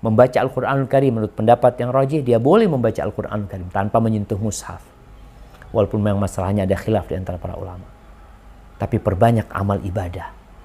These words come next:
Dan yang terpenting, amalan hati.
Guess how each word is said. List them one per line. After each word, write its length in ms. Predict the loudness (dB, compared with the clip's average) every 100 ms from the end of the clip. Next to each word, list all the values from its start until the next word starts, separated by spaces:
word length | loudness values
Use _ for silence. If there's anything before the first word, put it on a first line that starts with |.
| -20 -20 -20 -20 -6 0
Dan 240 | 0 0
yang 160 | -4 -4
terpenting, 720 | -4 0 2 0 -2 -4 -6 -12 -20 -20 -20 -18
amalan 480 | -10 -4 0 0 0
hati. 480 | -6 -8 -10 -12